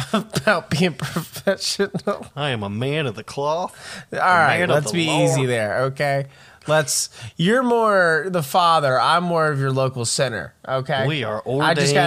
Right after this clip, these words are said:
Speaker 2: ordained
Speaker 1: ordained.
Speaker 2: ministers,
Speaker 1: That's why I'm
Speaker 2: okay?
Speaker 1: not, I can't look myself in the eye and go, "Father Hayden." What
Speaker 2: Yeah,
Speaker 1: is
Speaker 2: well,
Speaker 1: Father
Speaker 2: I
Speaker 1: Hayden?
Speaker 2: need you to fucking do it.
Speaker 1: I need you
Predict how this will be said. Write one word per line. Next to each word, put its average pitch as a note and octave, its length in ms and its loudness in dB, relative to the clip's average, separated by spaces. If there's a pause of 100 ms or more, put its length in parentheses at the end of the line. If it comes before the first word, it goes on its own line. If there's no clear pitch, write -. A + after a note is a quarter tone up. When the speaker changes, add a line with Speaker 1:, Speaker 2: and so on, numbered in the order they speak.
Speaker 2:
ordained - 20 2
Speaker 1:
ordained. C#3 400 0
Speaker 2:
ministers, A#2+ 960 -4
Speaker 1:
That's D#3 240 0
why G3 60 4
I'm F3 80 6
Speaker 2:
okay? F3+ 80 2
Speaker 1:
not, D#3+ 440 -2
I D3+ 80 -4
can't D#3+ 320 -4
look D3+ 160 -4
myself D3 460 -2
in C#3+ 80 -6
the C#3 100 -4
eye B2+ 200 -2
and B2+ 100 -4
go, B2 120 -4
"Father C4+ 540 0
Hayden." E3+ 540 -2 (560)
What B4 120 -2
Speaker 2:
Yeah, B4 60 6
Speaker 1:
is G#4 100 2
Speaker 2:
well, G3 140 4
Speaker 1:
Father E3+ 140 4
Speaker 2:
I C#3 100 4
Speaker 1:
Hayden? D3+ 240 2
Speaker 2:
need B2 80 -2
you A2 280 -6 (120)
to E2+ 100 -10
fucking C#3+ 360 -8
do C3 240 -8
it. C3 120 -8 (160)
Speaker 1:
I - 160 -2
need F3 260 0
you C#3 460 -2